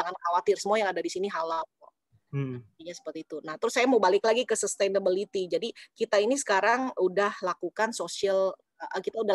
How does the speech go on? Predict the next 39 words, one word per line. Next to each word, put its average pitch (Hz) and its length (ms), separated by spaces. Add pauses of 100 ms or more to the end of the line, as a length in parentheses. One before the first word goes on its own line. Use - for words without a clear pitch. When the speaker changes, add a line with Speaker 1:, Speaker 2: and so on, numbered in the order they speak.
(120)
Speaker 1:
lak-, - 160
lakukan 190 360
life 185 200
cycle 180 400
assessment. 175 560 (300)
Istilahnya 175 680
apa, 202 420
apakah 202 440 (200)
poultry 185 320
kita 190 280
itu, 226 340 (420)
eee, 180 440 (100)
memberi 185 340
dampak - 340
terhadap 180 300
lingkungan. 175 540 (400)
Intinya 214 440
ti-, 254 220
intinya 214 460
sih 240 120 (140)
bagus, 185 480
kita - 340
nggak, 175 180 (100)
nggak, 170 260 (480)
nggak 214 140 (120)
the 202 80
guil-, 220 240 (240)
we 240 120
are 240 80
not 240 180
the 214 80
guilty 214 340
party 202 400
lah, 165 240
istilahnya 175 440 (160)
semuanya 190 440
bag-, 143 160
Speaker 2:
Hmm. 135 220
Speaker 1:
eee, 170 200